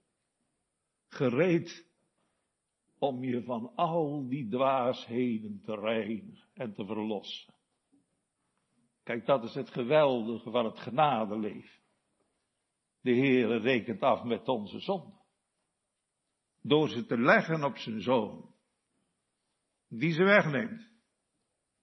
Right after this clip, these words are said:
En nu gaat het in het geloofsleven zo. <clears throat> Dat dat meer en meer gestalte gaat krijgen. Hij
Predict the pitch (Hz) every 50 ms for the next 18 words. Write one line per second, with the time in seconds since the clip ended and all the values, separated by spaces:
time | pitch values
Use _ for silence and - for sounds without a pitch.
0 | _ _ _ _ _ _ _ _ _ - 135 117 123 127 127 - 147 139 135 139
1 | 120 135 139 127 127 - - 127 135 156 190 202 202 185 - - 196 208 208 208
2 | 156 185 220 165 196 202 190 160 135 104 - - - _ _ _ - - 214 165
3 | - - _ _ _ _ _ _ _ _ _ _ _ _ _ _ - - 107 113
4 | 107 113 110 104 92 151 180 185 143 165 175 196 196 190 190 170 165 165 165 185
5 | 190 185 175 175 - 165 - - - 170 160 156 139 127 117 123 120 135 - -
6 | - 147 139 135 143 113 107 - - - _ _ _ _ _ _ _ _ _ _
7 | _ _ _ _ _ _ _ _ _ _ - - - 185 202 202 185 156 135 120
8 | 101 95 - -